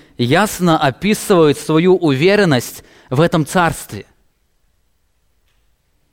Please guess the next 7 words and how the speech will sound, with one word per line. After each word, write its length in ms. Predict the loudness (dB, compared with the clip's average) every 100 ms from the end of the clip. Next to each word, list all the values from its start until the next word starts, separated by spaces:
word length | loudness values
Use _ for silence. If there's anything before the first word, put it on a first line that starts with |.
| _ _ _
Он 100 | 0
говорит: 240 | 2 2 2
"Я 240 | 2 2
должен 400 | 2 2 2 0
оставить 760 | -2 -4 -2 0 2 2 0 -4 -20 _ _
храмину 760 | -2 0 2 2 2 4 4
мою". 680 | 4 4 2 2 4 4 2